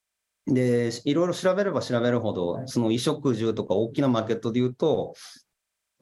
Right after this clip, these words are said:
あの、ベンチャーがチャレンジするような余地っていうのはなかなかないなっていうことを、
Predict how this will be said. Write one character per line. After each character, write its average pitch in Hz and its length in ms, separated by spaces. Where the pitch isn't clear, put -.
あ 110 120
の、 101 360
ベ 139 120
ン 175 80
チ 180 60
ャ 139 40
ー - 20
が 110 60
チ 120 120
ャ - 20
レ 127 80
ン 127 100
ジ 110 100
す 107 160
る 101 100
よ 104 180
う - 20
な 90 100
余 107 160
地 107 120
っ 90 100
て - 120
い 95 40
う 92 60
の 87 80
は 82 80
な 95 140
か 156 100
な 165 120
か 156 120
な 143 120
い 107 60
な 85 140
っ 82 60
て - 120
い 90 60
う 92 40
こ 95 100
と 90 160
を、 92 400